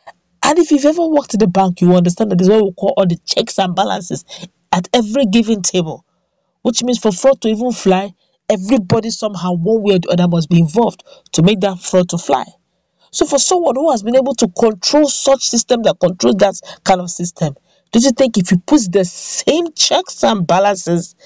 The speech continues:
that he did in Fidelity, don't you think it will work? It's just a case of looking at Nigeria as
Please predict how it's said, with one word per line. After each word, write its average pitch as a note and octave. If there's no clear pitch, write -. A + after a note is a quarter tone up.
that F3
he F3+
did G#3+
in F3+
Fidelity, F3
don't B3
you B3+
think A#3
it F#3+
will E3+
work? -
It's G#3
just -
a A3
case A#3
of F3+
looking G#3
at F#3
Nigeria F#3+
as E3+